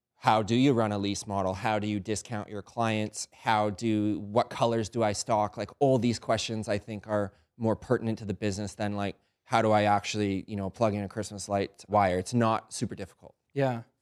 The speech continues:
Speaker 2: What did you come across when you were first starting out that was difficult? Also, how much do you charge per foot? All, all
Speaker 1: Yeah.
Speaker 2: that kind of stuff,
Speaker 1: Yeah,
Speaker 2: too.
Speaker 1: let's get in nitty gritty.
Speaker 2: Yeah.
Speaker 1: So it's gonna range anywhere in the country,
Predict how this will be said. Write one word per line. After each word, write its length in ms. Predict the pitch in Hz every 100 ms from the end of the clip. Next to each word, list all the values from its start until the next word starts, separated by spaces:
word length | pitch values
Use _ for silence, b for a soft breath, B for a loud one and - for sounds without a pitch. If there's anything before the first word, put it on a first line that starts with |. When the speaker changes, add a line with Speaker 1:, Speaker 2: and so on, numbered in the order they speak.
| -
Speaker 2:
What 160 | 190
did 180 | 277 233
you 260 | 220 214 196
come 160 | 202
across 440 | 180 170 151 147 -
when 100 | 156
you 60 |
were 60 | 147
first 240 | 147 160
starting 220 | - 147 139
out 120 | 131
that 60 | 127
was 100 | 123
difficult? 680 | 147 127 - 123 113 - - -
Also, 320 | 214 240 202
how 100 | 208
much 140 | 202
do 60 | 156
you 60 | 123
charge 380 | 131 120 117
per 120 | - 123
foot? 300 | - 160 147
All, 200 | 143 - -
all 80 | -
Speaker 1:
Yeah. 40 |
Speaker 2:
that 100 | 135
kind 80 | 131
of 60 | 113
stuff, 120 | 104
Speaker 1:
Yeah, 180 | 117 120
Speaker 2:
too. 40 | 107
Speaker 1:
let's 180 | -
get 180 | - 120
in 280 | 117 113 107 _ _
nitty 220 | 117 131 117
gritty. 360 | 127 107 101 -
Speaker 2:
Yeah. 140 | 143
Speaker 1:
So 280 | 156 139 - b b b b _ _
it's 180 | 147 -
gonna 220 | 170 208
range 400 | 135 113 120 131
anywhere 340 | 127 120 120 117
in 100 | 113
the 80 |
country, 560 | 101 107 104 120 151